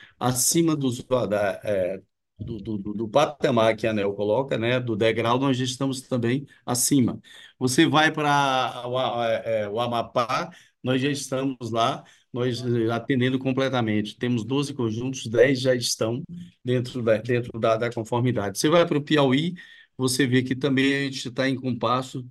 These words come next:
também seguindo passo a passo, né? Você vai pra Alagoas, então eu diria pra você que a gente tá muito em linha e dentro de uma gestão, uma gestão otimizada também, conciliando qualidade, custo, né, tranquilamente. Quando você fala de Goiás,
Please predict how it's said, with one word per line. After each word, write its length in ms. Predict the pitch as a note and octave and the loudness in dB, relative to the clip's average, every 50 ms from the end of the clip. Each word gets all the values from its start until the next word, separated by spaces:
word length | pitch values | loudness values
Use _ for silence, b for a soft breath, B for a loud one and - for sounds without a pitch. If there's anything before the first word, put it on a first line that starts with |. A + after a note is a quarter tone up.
| b b b b b b b _ | b b b b b b b _
também 420 | - B2+ A2+ G2+ A2+ B2+ C3+ B2+ | -4 -2 2 4 4 4 4 2
seguindo 640 | B2+ - - C#3+ B2 A2+ A#2+ C3 C3+ C3 C#3 B2+ B2 | 0 0 0 0 2 4 4 4 4 4 2 -2 0
passo 340 | A#2+ C3 B2+ B2+ B2+ - | 0 0 0 0 0 -4
a 40 | B2+ | -4
passo, 460 | - - A2 G#2 G2+ G#2+ G#2 - - | -4 -2 -4 -2 -2 -2 -4 -6 -4
né? 140 | A#2+ B2+ B2+ B2 | 0 0 0 0
Você 260 | A#2 A#2+ A#2+ - B2+ | 0 -2 -2 -2 0
vai 160 | A#2+ B2+ B2 | 0 0 0
pra 140 | A#2+ B2+ A#2+ | 0 0 0
Alagoas, 560 | A#2+ B2 B2+ B2 A#2+ A#2 B2 C3 C#3 C3+ C3+ | 2 2 0 0 -2 0 0 0 0 0 0
então 220 | C#3+ C3 B2 D3 D3 | -2 -2 0 0 0
eu 100 | D3 D#3 | 0 0
diria 460 | E3 D3+ C3 A#2+ A#2 A#2+ B2 - B2 b b b b b b _ _ | 0 0 2 2 2 0 0 -2 -4 b b b b b b _ _
pra 140 | - B2 B2+ | -2 0 0
você 440 | A#2+ B2 B2 A#2+ - - - C3+ C3+ | 0 0 -2 -2 -4 -4 -4 -4 -2
que 120 | C3+ D3 | 0 0
a 40 | C#3 | 0
gente 260 | C3+ C#3 C3+ C3+ - | 0 -2 -4 -6 -8
tá 140 | - D3 C#3+ | -6 -2 2
muito 520 | C3+ B2+ C3 C#3 D#3 E3 E3 E3 E3+ E3+ E3+ | 2 4 4 4 2 2 0 -2 -2 0 0
em 160 | D#3+ D3+ C#3+ | 2 0 0
linha 420 | B2+ B2 B2 C3 C#3 D#3 F3 F#3+ G3+ | 0 0 -2 -2 -2 -4 -6 -8 -10
e 80 | G3 F3+ | -10 -6
dentro 360 | D3 D3+ D#3+ F#3+ F#3+ - G#3+ | -4 -2 -2 -2 -2 -4 -6
de 60 | G3 C#4 | -6 -6
uma 140 | C#4+ C4+ A#3 | -4 -4 -2
gestão, 520 | F#3 F3 D3 B2+ A#2+ - - C#3+ C#3+ D3 | 0 2 2 2 0 0 0 0 2 2
uma 140 | C#3 C3+ B2+ | 2 2 0
gestão 360 | A2+ B2+ A#2 - - C3 C3 | 0 0 -2 -2 -2 -2 0
otimizada 720 | C#3 C3+ C3+ - - D3 C3+ A2+ F#2 A2+ A2+ A2+ A2+ A2 | 0 -2 -4 -6 -2 -2 0 0 2 2 2 2 2 0
também, 240 | A2 A#2 A2 A#2+ A#2 | 0 0 -2 -2 -2
conciliando 720 | B2 A#2 A2+ G#2+ G#2+ - - B2 A#2 A#2 A2+ G#2 G2+ G#2 G2+ | -2 -4 -4 -6 -6 -6 -6 -4 0 2 2 2 0 0 0
qualidade, 720 | A2 A2 A2 G#2 G2+ F2+ G2+ G#2+ A2+ A2+ G#2+ G#2+ A2 G2 | 2 2 2 2 0 0 2 2 4 4 2 0 -4 -8
custo, 480 | G2 - G#2+ A2 A2 A2 - - _ _ _ _ - B B B B B _ _ _ | -10 -8 -8 -8 -8 -8 -12 -16 _ _ _ _ -20 B B B B B _ _ _
né, 140 | A#2+ A#2 A2+ | -2 -2 0
tranquilamente. 720 | A2+ C3 B2 A2+ A2 C#3 C#3+ C#3+ B2 G#2+ F#2 F#2 F#2+ - | 0 0 -2 0 2 2 4 4 4 2 0 -2 -4 -6
Quando 160 | - B2+ C4+ - | -6 -6 -2 0
você 140 | A#3 G3+ | 0 2
fala 220 | - E3 D#3 C#3+ B2+ | 2 2 2 2 0
de 100 | A2+ G#2+ | 0 0
Goiás, 640 | G2+ G2 G2 G#2+ A2+ A2+ G2+ G2+ G2+ - - - | 0 2 4 4 6 4 2 0 -4 -10 -16 -20